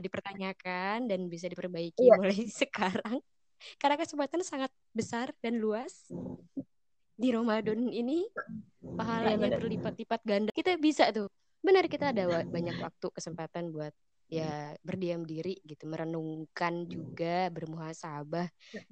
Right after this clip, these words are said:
Speaker 1: Sebenarnya tuh kita itu <laughs> udah seperti apa sih sebagai seorang hamba?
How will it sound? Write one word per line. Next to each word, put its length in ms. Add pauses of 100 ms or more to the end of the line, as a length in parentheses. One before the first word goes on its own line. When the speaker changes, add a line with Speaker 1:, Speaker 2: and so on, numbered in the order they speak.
(300)
Speaker 1:
Sebenarnya 480
tuh 140 (220)
kita 300
itu 300
<laughs> 260 (300)
udah 240
seperti 400
apa 400
sih 260
sebagai 540
seorang 340
hamba? 460